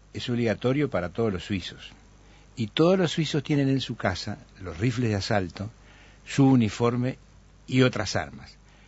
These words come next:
las cuales están en buen resguardo, los niños no las tocan, y cuando ese ciudadano tiene que ir a hacer maniobras o presentarse, va con su uniforme, sus armas, que los tiene guardados en su casa.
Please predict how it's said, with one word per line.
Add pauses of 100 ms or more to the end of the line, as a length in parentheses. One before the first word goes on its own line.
(160)
las
cuales
están
en
buen
resguardo,
los
niños (120)
no
las
tocan, (420)
y
cuando
ese
ciudadano
tiene
que
ir
a
hacer
maniobras (240)
o
presentarse,
va
con
su
uniforme,
sus
armas,
que
los
tiene
guardados
en
su
casa.